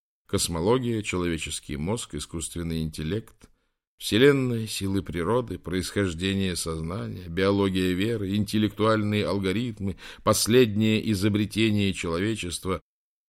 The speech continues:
Добравшись до конца первой библиотечной секции, она обогнула арочный свод и подошла к следующему стеллажу. И опять одна наука. Термодинамика, общая химия, психология. Никакой поэзии.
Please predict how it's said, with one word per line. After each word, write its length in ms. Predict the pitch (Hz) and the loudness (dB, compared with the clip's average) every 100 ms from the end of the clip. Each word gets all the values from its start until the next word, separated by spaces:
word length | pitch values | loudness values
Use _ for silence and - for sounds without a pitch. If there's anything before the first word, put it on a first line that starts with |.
| _ _ | _ _
Добравшись 480 | 101 139 196 151 156 | 2 6 6 4 -2
до 100 | 135 | -2
конца 300 | 139 139 139 | -2 0 0
первой 380 | 113 135 120 110 | 0 0 2 0
библиотечной 720 | 95 92 98 - 90 - 80 | 0 2 0 0 -8 -6 -6
секции, 520 | - 131 - 131 123 | -6 -6 -4 -2 -2
она 280 | 113 143 151 | -2 -2 0
обогнула 520 | 131 123 117 110 98 | 0 -2 2 2 2
арочный 560 | - 92 82 - 67 62 | 0 -4 -4 -8 -8 -8
свод 300 | - 156 147 | -2 -2 -2
и 40 | |
подошла 380 | 113 107 - 147 | -2 -2 -2 -4
к 60 | - | -4
следующему 580 | 104 90 90 - 107 | -4 -4 -4 -6 -6
стеллажу. 640 | 101 - 101 90 78 - - _ _ _ _ - | -8 -8 -10 -10 -12 -18 -20 _ _ _ _ 2
И 80 | 113 | 4
опять 360 | 113 147 147 | 4 2 0
одна 260 | 87 85 87 | -4 -2 -2
наука. 580 | 87 90 82 - - - - _ | -2 -2 -4 -8 -16 -18 -20 _
Термодинамика, 840 | 95 90 80 73 117 143 110 - | -2 -2 -2 -2 -4 -4 -6 -6
общая 400 | 71 64 - 67 | -8 -6 -6 -6
химия, 520 | - 107 135 117 92 | -8 -6 -4 -2 -4
психология. 840 | 80 - 85 69 95 120 107 98 - - - - _ _ _ _ - | -6 -10 -8 -6 -4 -4 -2 -2 -4 -14 -20 -20 _ _ _ _ -6
Никакой 500 | 165 185 156 - 120 | -4 -2 -4 -4 -8
поэзии. 640 | - 85 82 82 - - | -8 -10 -10 -12 -16 -20